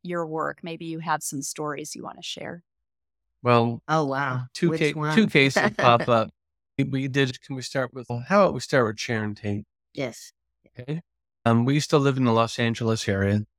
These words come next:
Speaker 2: and we were invited to, uh, go to a home that is not, it is not the home or property where the invest-,
Speaker 3: Right.
Speaker 2: where the murders took place. It's, like, a couple doors
Speaker 3: It's
Speaker 2: down
Speaker 3: on
Speaker 2: on Cielo Drive, a
Speaker 3: Yeah.
Speaker 2: few doors down.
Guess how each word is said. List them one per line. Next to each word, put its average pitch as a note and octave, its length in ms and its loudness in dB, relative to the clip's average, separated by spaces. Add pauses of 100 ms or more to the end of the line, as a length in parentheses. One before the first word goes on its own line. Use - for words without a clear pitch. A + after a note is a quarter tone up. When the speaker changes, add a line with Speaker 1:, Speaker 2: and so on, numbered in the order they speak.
(360)
Speaker 2:
and A#2 300 4
we B2+ 160 8
were A#2+ 140 8
invited A2+ 580 2
to, G#2+ 400 -2 (120)
uh, G#2+ 180 2
go A#2 320 2
to G#2 560 -2
a A2 60 -14
home A#2+ 540 4 (460)
that A#2+ 240 4
is A#2+ 280 -4
not, C#3+ 380 4
it A#2+ 180 2
is A#2+ 220 0
not C#3 300 4
the A#2 500 0
home A2 460 4 (220)
or A#2 120 -8
property G#2+ 420 2
where G#2+ 440 -2
the A2+ 100 0
invest-, A2+ 300 0
Speaker 3:
Right. B2+ 160 -14
Speaker 2:
where A#2 200 2
the G#2+ 140 -2
murders G#2+ 380 -2
took - 200 -8
place. A2+ 340 0 (420)
It's, F3+ 200 -2
like, A2+ 200 2
a A2 60 -2
couple B2 340 -4
doors G#2+ 360 0
Speaker 3:
It's A2+ 200 2
Speaker 2:
down F3+ 220 6 (120)
Speaker 3:
on B2 120 6
Speaker 2:
on A#2 40 6
Cielo A#2+ 380 4
Drive, A2 360 0
a G2+ 140 -4
Speaker 3:
Yeah. D3 120 -12
Speaker 2:
few C3 120 -2
doors A2 340 2
down. G#2+ 380 -4